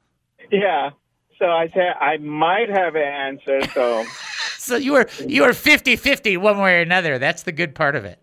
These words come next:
Speaker 2: right? 'Cause it was
Speaker 1: Yeah,
Speaker 2: true or
Speaker 1: because
Speaker 2: false.
Speaker 1: I didn't caught the whole question when
Speaker 2: Yeah.
Speaker 1: I turned it on, so.
Speaker 2: Yeah. Good job, though, my brother.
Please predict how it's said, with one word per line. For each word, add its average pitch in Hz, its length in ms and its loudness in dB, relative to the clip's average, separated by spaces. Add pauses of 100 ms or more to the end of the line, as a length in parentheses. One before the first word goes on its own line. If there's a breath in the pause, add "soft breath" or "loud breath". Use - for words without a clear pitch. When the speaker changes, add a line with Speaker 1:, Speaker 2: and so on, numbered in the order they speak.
(140)
Speaker 2:
right? 131 300 -4 (120)
'Cause 196 520 2
it 175 80 4
was 165 120 2
Speaker 1:
Yeah, 226 60 -4
Speaker 2:
true 196 180 0
or 180 80 2
Speaker 1:
because 247 80 0
Speaker 2:
false. 226 300 0
Speaker 1:
I 262 60 2
didn't 254 160 -10
caught 226 280 -2
the 226 140 2
whole 208 280 -2
question 143 760 -4 (100)
when 143 160 0
Speaker 2:
Yeah. 143 100 0
Speaker 1:
I 147 100 0
turned 165 300 -4
it 156 120 -4
on, 127 500 -2
so. 120 300 0
Speaker 2:
Yeah. 110 400 -6 (200)
Good 415 220 0
job, 240 340 6
though, 160 220 4
my 139 160 -2
brother. 185 440 2